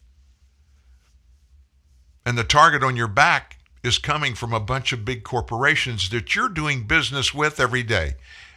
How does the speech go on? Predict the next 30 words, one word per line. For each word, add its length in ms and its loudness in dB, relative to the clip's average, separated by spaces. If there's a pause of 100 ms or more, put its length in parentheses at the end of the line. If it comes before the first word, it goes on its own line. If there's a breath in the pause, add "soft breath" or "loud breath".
Every 240 4
time 240 2
you 80 -4
go 80 0
to 80 0
the 140 -4
grocery 400 -2
store, 460 -2 (280 loud breath)
every 220 4
time 260 2
you 80 0
turn 220 -2
on 120 -2
the 100 -2
television, 800 -2 (380 loud breath)
every 220 4
time 260 2
you 140 0
read 180 -2
a 80 -2
newspaper, 720 -2 (220 loud breath)
you 200 -2
log 320 4
in 160 -2
and 240 -6
read 240 -4
something 380 -2
on 140 -4
the 160 -2
internet, 500 -2